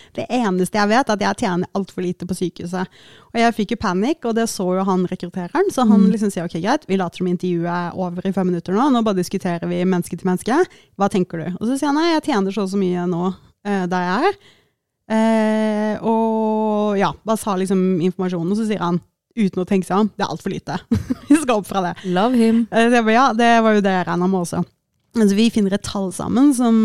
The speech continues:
Speaker 1: eh, som jeg var fornøyd med, og så når jeg da får tilbud om jobben,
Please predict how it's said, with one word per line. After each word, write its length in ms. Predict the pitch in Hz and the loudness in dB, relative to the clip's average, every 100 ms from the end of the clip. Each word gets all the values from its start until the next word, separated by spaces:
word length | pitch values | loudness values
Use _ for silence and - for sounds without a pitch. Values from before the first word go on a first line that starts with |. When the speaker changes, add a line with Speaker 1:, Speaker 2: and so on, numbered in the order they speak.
| 214 | 4
Speaker 1:
eh, 540 | 214 208 208 208 208 208 | 4 4 4 4 2 0
som 240 | - 220 | 0 2
jeg 100 | 214 | 2
var 120 | 208 202 | 2 0
fornøyd 240 | 208 190 | -2 -2
med, 220 | 190 311 359 | 0 2 2
og 240 | 269 262 | 2 0
så 240 | - 254 | -2 -2
når 160 | 240 233 | 0 0
jeg 80 | 226 | 0
da 100 | 208 208 | 0 0
får 260 | - 202 208 | -2 -4 -2
tilbud 300 | 214 180 185 | -4 -4 -4
om 80 | 185 | -4
jobben, 300 | 175 233 | -2 -2